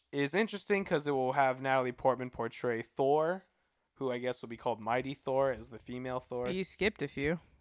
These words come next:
Speaker 1: Did I skip a few? What
Speaker 2: Yeah,
Speaker 1: else?
Speaker 2: it's Hawkeye.
Speaker 1: Hawkeye, which one is that in between?
Speaker 2: That was Loki.
Speaker 1: That was before Loki?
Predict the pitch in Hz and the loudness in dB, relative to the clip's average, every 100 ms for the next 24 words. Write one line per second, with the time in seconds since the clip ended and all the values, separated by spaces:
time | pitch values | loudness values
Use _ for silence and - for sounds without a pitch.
0 | _ - 127 139 170 175 190 196 - - | _ -4 -2 0 -2 -2 -6 -8 -14 -20
1 | _ - 196 185 160 - 165 202 156 139 | _ -2 4 6 6 6 8 8 8 6
2 | 156 - _ _ _ - - 160 165 170 | 4 -6 _ _ _ -20 2 8 8 8
3 | 135 135 135 - 127 120 117 110 110 - | 4 4 0 -4 -6 -6 -8 -8 -12 -14
4 | 110 113 - - _ _ 175 196 170 165 | -14 -14 -16 -20 _ _ -8 -8 -6 -10
5 | 190 151 147 156 _ _ - - - 123 | -10 -12 -18 -20 _ _ -20 -10 -2 -2
6 | 120 127 - 120 127 143 175 | -2 -8 -8 -4 -2 -4 -8